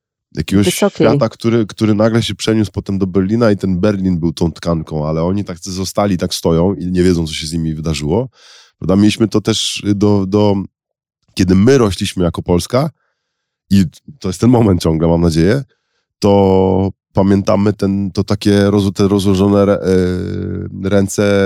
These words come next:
Speaker 1: powiedzmy, tej starszej Europy, która nagle poczuła: „E, halo, gdzie, y, rodzice nie, pa-, nie,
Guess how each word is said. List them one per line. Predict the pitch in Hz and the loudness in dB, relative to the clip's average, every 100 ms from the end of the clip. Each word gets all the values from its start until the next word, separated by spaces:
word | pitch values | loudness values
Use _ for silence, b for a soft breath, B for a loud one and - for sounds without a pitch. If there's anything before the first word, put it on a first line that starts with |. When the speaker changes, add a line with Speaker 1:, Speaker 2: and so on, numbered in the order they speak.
| 98 95 | 0 -2
Speaker 1:
powiedzmy, | 85 92 98 101 | -2 0 0 0
tej | 92 | -2
starszej | 90 95 92 - 87 | -2 -2 -2 0 2
Europy, | 87 87 85 - 117 | 4 2 0 0 -2
która | - 92 92 120 | 0 0 2 2
nagle | 101 92 123 | 0 0 -2
poczuła: | 107 - 95 120 101 | -4 -6 -2 -2 -2
„E, | |
halo, | 113 113 117 117 | 0 2 2 0
gdzie, | 98 107 117 127 | -2 0 0 -2
y, | 90 98 101 101 101 101 | -4 -4 -2 -2 -2 -2
rodzice | 95 101 123 117 | -4 -4 -2 0
nie, | 110 107 107 95 | 2 2 0 -4
pa-, | 85 92 | -4 -4
nie, | 101 101 | -2 -4